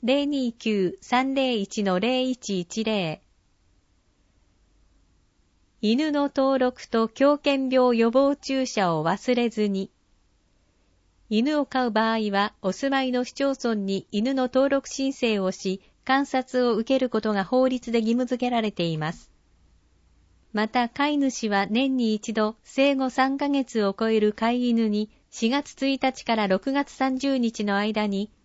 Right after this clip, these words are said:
狂犬病予防注射を受けさせなければなりません。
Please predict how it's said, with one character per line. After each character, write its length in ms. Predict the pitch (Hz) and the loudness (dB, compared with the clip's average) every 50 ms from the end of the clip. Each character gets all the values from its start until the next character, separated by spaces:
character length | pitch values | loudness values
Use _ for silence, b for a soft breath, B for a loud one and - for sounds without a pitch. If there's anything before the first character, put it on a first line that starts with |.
| _ | _
狂 220 | - 254 262 285 269 | 0 2 4 4 4
犬 320 | - 269 262 262 247 247 | 2 0 0 0 0 0
病 260 | 240 247 240 233 226 | 0 2 2 2 2
予 140 | 220 226 226 | 2 2 2
防 220 | 226 277 277 277 | 2 0 0 0
注 260 | 262 - 269 269 262 254 | -2 -4 -4 -4 -4 -4
射 260 | - 247 214 196 185 | -2 -2 0 2 2
を 60 | 185 - - | 0 0 -2
受 200 | 208 - 269 269 | -2 -2 -2 0
け 20 | |
さ 160 | - 277 269 | 0 0 0
せ 160 | - - 254 | 0 0 0
な 120 | 233 220 214 | 0 0 0
け 120 | - 190 | -2 0
れ 100 | 185 190 | 0 0
ば 140 | 175 170 165 | 0 0 0
な 100 | 175 175 | 0 -2
り 120 | 190 202 | -2 -2
ま 120 | 196 196 185 | -2 -4 -4
せ 200 | - - 196 175 | -4 -4 -4 -4
ん。 160 | 156 151 - | -4 -6 -10